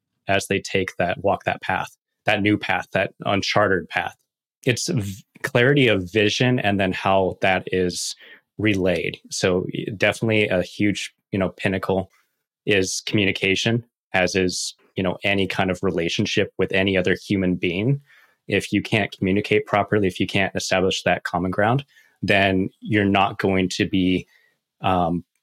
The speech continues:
you know, walking in the same direction. You're gonna be fighting each other.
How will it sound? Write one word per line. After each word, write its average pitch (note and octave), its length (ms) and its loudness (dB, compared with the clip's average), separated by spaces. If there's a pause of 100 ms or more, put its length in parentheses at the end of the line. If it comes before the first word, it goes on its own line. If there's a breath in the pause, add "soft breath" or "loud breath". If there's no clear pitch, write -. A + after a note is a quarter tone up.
you G#2+ 80 2
know, F2+ 240 2
walking F#2+ 320 2
in F2+ 80 0
the F2 80 -2
same F2+ 180 -2
direction. E2 540 -4
You're G2 120 2
gonna G2+ 60 2
be G2+ 120 0
fighting F#2+ 260 -2
each F#2 180 -4
other. - 240 -6